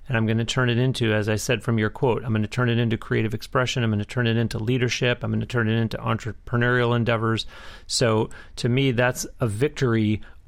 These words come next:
over these things that, yes, you could leave it in the past, but at the same time, it's a rallying point to create what you're creating, which, by the way, leads me into, you've mentioned a couple times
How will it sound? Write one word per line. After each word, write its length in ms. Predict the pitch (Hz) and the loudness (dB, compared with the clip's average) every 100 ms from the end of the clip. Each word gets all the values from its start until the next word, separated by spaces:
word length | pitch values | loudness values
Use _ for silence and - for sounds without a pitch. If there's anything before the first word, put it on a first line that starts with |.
| - | 0
over 520 | 135 135 117 110 107 | 2 4 4 4 0
these 320 | 151 113 113 - | -2 0 0 0
things 400 | 123 117 110 110 | 0 2 2 0
that, 280 | 113 - - - - - - - - - | 0 -2 -8 -18 -18 -20 -20 -20 -20 -10
yes, 420 | 135 135 110 110 | 0 2 2 -2
you 200 | - 139 | -4 -4
could 180 | 120 139 | -2 0
leave 220 | 123 127 | 2 2
it 60 | 120 | 2
in 80 | 113 | 2
the 80 | 107 | 0
past, 400 | - 127 113 - | 0 0 2 0
but 100 | 110 | -2
at 120 | 104 | -2
the 80 | 110 | -4
same 280 | - 110 101 | -2 -2 0
time, 360 | 120 113 107 | 2 2 0
it's 200 | 117 - 123 | -2 -4 -2
a 40 | |
rallying 540 | 107 113 117 113 107 104 | 2 2 2 2 0 -2
point 300 | - 107 - | -2 -2 -2
to 100 | 120 | -6
create 500 | - 117 110 117 147 | -2 0 0 0 -4
what 220 | 120 - | -4 0
you're 140 | 127 | -2
creating, 500 | - 117 117 113 107 - - - | 0 0 2 2 0 -2 -12 -6
which, 200 | 127 123 | -4 0
by 140 | 123 117 | 2 4
the 80 | |
way, 180 | 117 127 | 4 2
leads 280 | 113 127 123 | 2 2 2
me 160 | 120 123 | 0 2
into, 240 | 135 131 | 0 2
you've 220 | 120 110 107 | 2 2 2
mentioned 340 | 131 131 117 | 0 2 -2
a 40 | |
couple 280 | - - - | 0 0 0
times 440 | 131 117 113 98 | 2 2 2 0